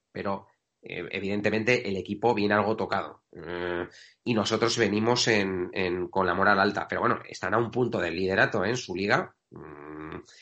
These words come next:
sea, no, no están haciendo mala temporada, igual que, por ejemplo, el equipo polaco, el Lech, eh, va muy mal en la liga polaca. Mm, el Standard de Lieja va muy bien en la liga belga.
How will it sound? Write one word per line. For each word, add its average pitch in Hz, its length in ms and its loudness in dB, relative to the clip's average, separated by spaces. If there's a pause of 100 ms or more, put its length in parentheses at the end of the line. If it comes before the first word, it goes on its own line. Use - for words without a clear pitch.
(140)
sea, - 160 -2
no, 92 140 0
no 92 120 -2
están 98 180 0
haciendo 95 260 0
mala 92 160 2
temporada, 101 460 4
igual 95 160 2
que, 98 60 -2
por 98 100 -2
ejemplo, 98 220 -2
el 92 60 2
equipo 95 280 -2
polaco, 98 640 2
el 90 120 -2
Lech, 113 300 -2 (420)
eh, 90 480 -4
va 98 120 4
muy 98 200 -2
mal 101 220 2
en 98 60 0
la 95 100 2
liga 98 220 0
polaca. 104 560 0 (180)
Mm, 76 840 -10
el 80 240 -4
Standard 90 400 -2
de 90 80 0
Lieja 95 300 2
va 95 340 4
muy 107 320 2
bien 110 200 4
en 87 60 -4
la 82 80 -6
liga 82 160 -6
belga. 92 420 0